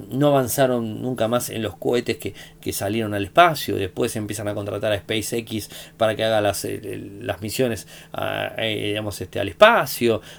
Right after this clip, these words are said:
O sea, hay muchas cosas que, evidentemente, los yanquis, este, no, no sé si fue verdad o no.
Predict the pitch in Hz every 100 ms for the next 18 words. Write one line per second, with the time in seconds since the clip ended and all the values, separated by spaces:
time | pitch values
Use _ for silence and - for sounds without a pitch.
0 | - 127 - 175 165 185 214 185 160 175
1 | 185 170 147 151 - - 127 139 139 170
2 | 190 185 143 151 170 208 214 - - -
3 | - - 165 175 180 180 - 151 104 95
4 | - 101 117 110 110 117 135 151